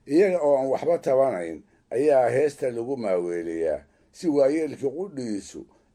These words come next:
ciridkooda maran iyo dhagdhagta qosolkooda uu ugu raaxaysto. Tuducyada heesaha carruurtu waxay xambaarsan yihiin ujeeddooyin kala duwan oo badanaa ku saabsan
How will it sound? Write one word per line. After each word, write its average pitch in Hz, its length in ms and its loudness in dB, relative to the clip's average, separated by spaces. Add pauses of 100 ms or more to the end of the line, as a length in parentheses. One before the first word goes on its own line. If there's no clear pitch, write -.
ciridkooda 110 800 0
maran 131 360 0
iyo 87 400 -6 (320)
dhagdhagta 135 600 -4
qosolkooda 107 880 -4 (420)
uu 110 200 -6
ugu 131 140 -4
raaxaysto. 78 720 -10 (400)
Tuducyada 190 560 2
heesaha 160 480 2
carruurtu 143 540 -4
waxay 143 260 -4
xambaarsan 127 560 0
yihiin 92 400 -6 (340)
ujeeddooyin 156 720 0
kala 127 260 -2
duwan 143 400 2
oo 127 140 4
badanaa 123 560 2
ku 98 80 -14
saabsan 82 720 -4